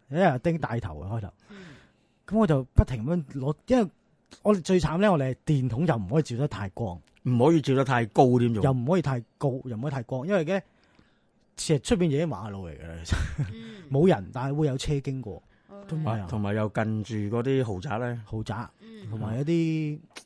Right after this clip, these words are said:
Speaker 1: 好，好敏感嘅建築物。
Speaker 3: 建築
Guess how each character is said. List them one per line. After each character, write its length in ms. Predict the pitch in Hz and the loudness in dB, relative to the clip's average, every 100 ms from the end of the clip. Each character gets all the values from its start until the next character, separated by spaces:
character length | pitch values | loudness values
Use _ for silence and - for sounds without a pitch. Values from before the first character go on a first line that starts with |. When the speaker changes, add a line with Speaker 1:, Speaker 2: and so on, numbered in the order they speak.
| _ _ | _ _
Speaker 1:
好， 160 | _ 131 156 180 _ _ - | _ -6 -6 -8 _ _ -10
好 80 | 143 | -4
敏 320 | 175 127 135 | -2 -2 -6
感 160 | 135 131 | -6 -6
嘅 460 | 147 127 113 110 110 - _ _ _ _ | -6 -6 -6 -8 -12 -14 _ _ _ _
建 100 | 127 | -2
築 80 | 123 | 2
物。 20 | |
Speaker 3:
建 20 | |
築 120 | 143 | 4